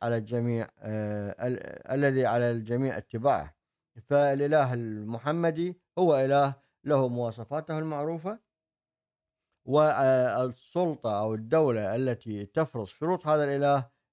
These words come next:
هي التي، آه، التي تمثل الإسلام. هنالك سلطة مسيحية تفرض شروط الديانة المسيحية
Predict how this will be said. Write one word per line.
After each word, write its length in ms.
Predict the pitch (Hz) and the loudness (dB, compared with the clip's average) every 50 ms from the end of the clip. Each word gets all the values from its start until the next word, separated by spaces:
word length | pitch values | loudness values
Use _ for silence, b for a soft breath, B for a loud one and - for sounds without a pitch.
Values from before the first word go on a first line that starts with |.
| _ - | _ 0
هي 440 | 147 160 156 147 147 139 85 123 127 | 2 4 4 4 4 4 2 0 -2
التي، 480 | 131 131 120 123 - 131 131 131 113 - | -2 -2 -4 -6 -6 -6 -6 -6 -6 -8
آه، 680 | - 95 113 113 110 110 110 107 104 98 92 - - - - - - - _ _ _ _ _ _ _ _ _ _ _ _ _ _ _ _ - 127 | -10 -8 -6 -6 -4 -6 -6 -6 -8 -8 -10 -12 -16 -20 -20 -20 -20 -20 _ _ _ _ _ _ _ _ _ _ _ _ _ _ _ _ 0 2
التي 360 | 139 151 156 143 - 151 143 | 4 4 4 2 2 -2 -6
تمثل 340 | - - 139 139 143 127 - - 131 123 - - | -4 -2 -2 -2 -2 -2 -4 -6 -8 -8 -6 -8
الإسلام. 600 | - 135 120 127 - - 175 160 117 92 92 107 | -8 -8 -8 -10 -6 -2 -2 0 0 -2 -6 -8
هنالك 600 | 123 135 139 143 143 139 123 135 123 120 117 110 _ | -6 -2 -2 0 0 -2 -2 -2 -2 -2 -2 -4 _
سلطة 540 | - - 156 160 165 170 170 - 175 185 180 | -8 -2 0 0 0 0 0 0 0 0 2
مسيحية 640 | 170 147 127 - 139 127 123 131 135 143 139 139 135 | 0 -2 -2 -2 -4 -4 -4 -2 -2 0 0 0 -2
تفرض 460 | 127 - - 143 131 123 127 131 123 | -4 -2 -4 -4 -2 -2 -4 -6 -6
شروط 640 | 120 - - 120 117 120 123 123 127 123 _ _ - | -8 -12 -8 -8 -4 -4 -2 -4 -4 -6 _ _ -12
الديانة 420 | 107 101 98 113 113 117 113 113 110 | -12 -12 -10 -8 -6 -6 -4 -4 -4
المسيحية 720 | 117 120 120 120 - 151 143 160 - 151 117 87 - | -4 -6 -6 -6 -8 -10 -8 -6 -6 -4 -4 -6 -8